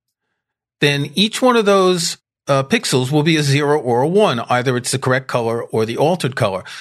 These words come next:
And you've got six thousand characters in the top row. You could alter every color in an image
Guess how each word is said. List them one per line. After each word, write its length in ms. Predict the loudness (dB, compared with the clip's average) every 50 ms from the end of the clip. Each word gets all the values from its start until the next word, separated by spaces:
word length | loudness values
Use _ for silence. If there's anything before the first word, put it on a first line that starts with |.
| -8 -4
And 80 | -2
you've 80 | -2 0
got 160 | -2 -4 -4
six 260 | -4 -4 -4 -2 0
thousand 300 | -2 0 0 0 -2 -2 -2
characters 560 | 0 0 0 0 0 -2 -4 -6 -6 -4 -2
in 60 | -2
the 120 | -2 0
top 300 | 0 0 -2 -2 -2 -2
row. 320 | 0 0 0 0 0 -4 -8 -14 -18 -20 -20 -20 -16 -6
You 200 | 0 2 2 2
could 160 | 2 2 0 0
alter 580 | 2 2 2 2 2 0 0 -2 -4 -4 -2 -2
every 380 | 0 0 0 2 0 0 0
color 560 | 0 -2 -2 0 2 2 2 2 2 0 -2 -2
in 180 | 0 2 2 2
an 120 | 0 0
image 580 | 0 2 2 2 2 2 0 -2 -4 -4 -6